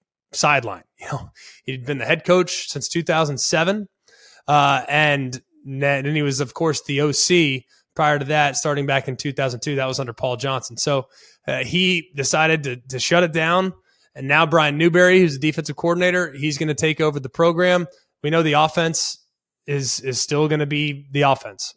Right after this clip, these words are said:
<laughs> You go out, they get Kennesaw State's offensive coordinator, Grant Chestnut, and I think he's probably gonna be a guy that's gonna wanna hammer the football the way he's always done it.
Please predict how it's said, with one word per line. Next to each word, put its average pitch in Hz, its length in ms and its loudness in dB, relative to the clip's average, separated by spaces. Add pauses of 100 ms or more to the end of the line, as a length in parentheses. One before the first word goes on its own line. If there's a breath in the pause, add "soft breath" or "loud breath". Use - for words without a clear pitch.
<laughs> 123 80 0
You 147 240 2
go 156 160 0
out, 156 220 0
they 147 100 -2
get 139 200 -4
Kennesaw 160 380 0
State's 160 500 -2
offensive 147 420 -2
coordinator, 156 580 0 (260 soft breath)
Grant 143 260 -2
Chestnut, 156 460 -4 (640)
and 143 560 -2 (1120)
I 147 140 6
think 160 220 2 (480)
he's 156 180 -2
probably 165 280 4
gonna 160 180 2
be 160 160 2
a 165 60 2
guy 151 240 2
that's 160 180 -2
gonna 156 180 -2
wanna 151 320 -2 (200)
hammer 165 240 0
the 160 80 -2
football 165 420 4
the 139 100 0
way 147 120 0
he's 156 140 2
always 156 260 4
done 165 200 4
it. 117 80 -10